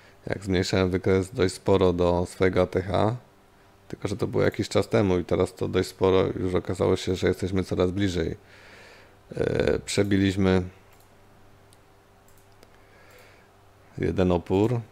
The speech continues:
kolejny opór i zostało nam już tylko A T H. Tutaj kurs idzie pionowo w górę praktycznie. Jak wrysujemy sobie, możemy, o,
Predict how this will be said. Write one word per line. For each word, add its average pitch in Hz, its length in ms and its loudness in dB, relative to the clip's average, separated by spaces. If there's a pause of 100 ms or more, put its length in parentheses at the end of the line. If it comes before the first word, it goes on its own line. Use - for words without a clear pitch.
(1200)
kolejny 90 380 2
opór 101 460 -2
i 92 80 -4
zostało 95 460 2
nam 90 200 0
już 95 180 -2
tylko 95 560 0
A 92 80 0
T 95 180 0
H. 95 300 -4 (1120)
Tutaj - 340 -2
kurs 92 380 0
idzie 87 440 0 (880)
pionowo 117 380 4
w 107 60 0
górę 92 360 4 (120)
praktycznie. 92 760 -6 (2000)
Jak - 120 -10
wrysujemy 95 480 0
sobie, 92 360 -4 (1900)
możemy, - 400 -10
o, - 200 -10